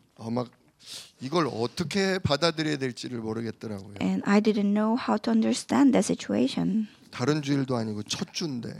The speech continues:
Speaker 2: So it was not just a, a Sunday, but it was the first week of the year.
Speaker 1: 이천이십삼 년의 첫날인데.
Speaker 2: The first day of year two thousand twenty-three.
Speaker 1: 아, 그냥 얘기를 안 하고 그냥 해버릴까?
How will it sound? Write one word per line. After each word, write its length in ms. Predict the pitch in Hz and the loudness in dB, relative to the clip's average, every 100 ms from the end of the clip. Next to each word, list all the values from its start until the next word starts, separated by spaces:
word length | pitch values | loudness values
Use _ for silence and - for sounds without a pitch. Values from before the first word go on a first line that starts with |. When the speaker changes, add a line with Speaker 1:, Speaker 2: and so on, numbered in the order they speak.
| 135 | -12
Speaker 2:
So 320 | - 175 170 - | -4 0 0 2
it 160 | 226 | 4
was 260 | 240 220 - | 4 2 2
not 320 | 190 190 220 - | 4 6 4 4
just 320 | 214 - 196 | 2 2 0
a, 360 | 185 190 190 - _ | 2 4 2 -2 _
a 340 | 190 196 196 196 | 2 2 2 0
Sunday, 560 | - - 277 339 226 190 | 0 0 2 4 6 6
but 240 | 175 160 | 4 2
it 140 | 208 202 | 2 2
was 120 | 202 | 0
the 120 | 196 | 0
first 460 | - - 302 - 226 | -2 0 2 0 0
week 240 | 185 190 - | 0 0 0
of 140 | 175 - | -2 -2
the 140 | - - | -6 0
year. 480 | 247 233 165 180 214 - | 4 4 2 -2 -8 -8
Speaker 1:
이천이십삼 920 | 135 - 170 151 139 135 - 156 151 | -6 0 2 2 0 -2 -2 -4 -2
년의 220 | 139 127 | -4 -4
첫날인데. 880 | - 196 208 202 143 123 110 110 - | -6 -4 -2 -2 -2 -6 -8 -12 -6
Speaker 2:
The 100 | 175 | -6
first 320 | - 220 269 - | 2 4 4 4
day 240 | 196 214 | 4 6
of 220 | - 180 - - - | 4 0 -2 -16 -2
year 300 | 185 190 196 | 2 4 2
two 160 | - 190 | 0 0
thousand 340 | 180 180 190 - | 2 2 0 -2
twenty-three. 680 | 196 214 - 349 139 180 - _ _ _ _ _ - - | -2 -2 0 0 0 -2 -8 _ _ _ _ _ -20 -12
Speaker 1:
아, 60 | 117 | -6
그냥 240 | 143 143 | 0 2
얘기를 320 | 131 143 156 | 4 4 2
안 100 | 135 | 2
하고 120 | 139 135 | 2 0
그냥 180 | 131 | -2
해버릴까? 640 | 139 165 160 135 123 131 | -4 -4 -6 -4 -4 -4